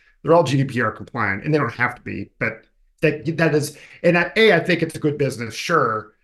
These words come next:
but it just goes to show how some of those things become hardwired, and you just never, you never get away from it.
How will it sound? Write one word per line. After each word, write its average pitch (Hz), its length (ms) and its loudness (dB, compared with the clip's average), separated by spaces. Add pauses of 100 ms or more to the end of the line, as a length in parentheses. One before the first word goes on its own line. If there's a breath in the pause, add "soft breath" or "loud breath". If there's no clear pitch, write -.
(120)
but 156 100 4
it 156 60 6
just 160 220 4
goes 147 260 2
to 131 80 -10
show 139 260 2
how 127 120 -2
some 131 200 -6
of 127 60 -4
those 117 160 -6
things 127 180 -4
become 113 320 -4
hardwired, 107 840 -4 (100)
and 123 160 -2
you 131 80 -4
just 127 300 -4
never, 107 460 -4
you 139 80 -2
never 110 200 -2
get 104 140 -10
away 107 200 -6
from 98 180 -14
it. 90 80 -20